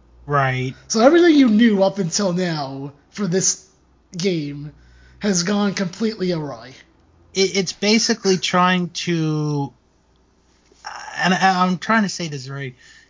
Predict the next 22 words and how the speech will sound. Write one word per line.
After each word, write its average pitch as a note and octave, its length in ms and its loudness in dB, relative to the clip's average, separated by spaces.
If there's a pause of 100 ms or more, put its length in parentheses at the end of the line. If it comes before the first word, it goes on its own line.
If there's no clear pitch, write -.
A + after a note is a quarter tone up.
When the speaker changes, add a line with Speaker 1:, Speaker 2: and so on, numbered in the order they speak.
(160)
Speaker 1:
it, G3 220 -6
it's F#3+ 200 -4
almost A3 340 4
like F#3+ 200 -2
it's - 160 -8
trying F#3 440 -2
to - 120 -8
destroy D#3 540 -2
its D3 160 -4
own D3 360 0
<laughs> - 20 -2
world. C#3+ 500 2 (240)
Speaker 2:
<laughs> - 320 0 (1700)
Uh, E3 260 -2
I F#3+ 100 0
guess G3 220 0
that's G#3 260 -2
the G3 100 -2
way A#3 220 4
of F3+ 120 -2
Castle G3 400 2
Oblivion. G3+ 540 0